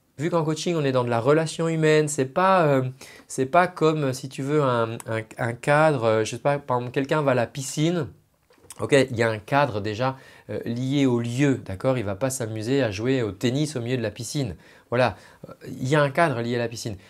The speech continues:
Quand on vient, euh, on vient, euh, on vient, euh, comment dire, te voir, c'est une relation humaine,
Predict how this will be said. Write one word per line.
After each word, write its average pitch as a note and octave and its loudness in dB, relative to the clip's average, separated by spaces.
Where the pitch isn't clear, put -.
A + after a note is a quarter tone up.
Quand C#3+ -2
on F3+ 4
vient, D#3+ 2
euh, B2 0
on A#2+ -2
vient, C3+ 0
euh, G#2 -2
on A2 -8
vient, A#2+ -4
euh, F#2 -2
comment G2+ -10
dire, G2+ -8
te - -4
voir, A#2+ 4
c'est - 0
une C#3+ 0
relation C3 2
humaine, C3 2